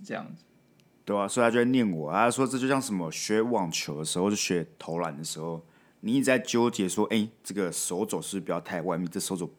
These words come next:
Speaker 2: 不要太左边，我一定可以找到一个姿势，每投都必进的。”
Speaker 1: 嗯哼。
Speaker 2: 他说：“他妈没有这种事情，你他妈就投就对了，你就他妈一直投，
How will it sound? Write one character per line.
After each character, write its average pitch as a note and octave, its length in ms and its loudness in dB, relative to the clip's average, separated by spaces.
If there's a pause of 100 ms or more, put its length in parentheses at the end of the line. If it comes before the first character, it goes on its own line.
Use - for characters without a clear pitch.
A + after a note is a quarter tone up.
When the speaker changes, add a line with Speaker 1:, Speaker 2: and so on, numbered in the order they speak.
(140)
Speaker 2:
不 - 60 -6
要 F2 80 -2
太 G2 140 -4
左 - 300 -10
边， F2 140 -6
我 F2 80 -2
一 F2+ 40 -10
定 A#2+ 100 0
可 - 80 0
以 A#2+ 40 2
找 F#2 140 0
到 F#2 100 2
一 G2+ 40 -2
个 F#2+ 80 0
姿 F#2+ 200 -6
势， F2 280 -4 (260)
每 F#2 160 -2
投 D#2+ 180 -10
都 F2 120 -4
必 E2 220 -10
进 - 280 -10
的。” - 80 -20 (520)
Speaker 1:
嗯 A#2 260 -4
哼。 D3+ 180 -6 (420)
Speaker 2:
他 G2 120 0
说 G#2 200 2 (600)
：“他 A2+ 180 2
妈 A#2 120 2
没 A#2+ 100 6
有 G#2 60 6
这 - 80 -4
种 F2 120 2
事 E2 180 -6
情， - 240 -8
你 F2 60 -4
他 G#2 100 0
妈 A2+ 60 4
就 A2+ 180 -2
投 D#2 320 -6
就 F3+ 120 -2
对 - 300 -6
了， - 120 -20 (120)
你 - 80 -10
就 B2 100 2
他 A#2+ 100 -4
妈 B2+ 100 2
一 - 60 -2
直 - 160 -6
投， - 380 -16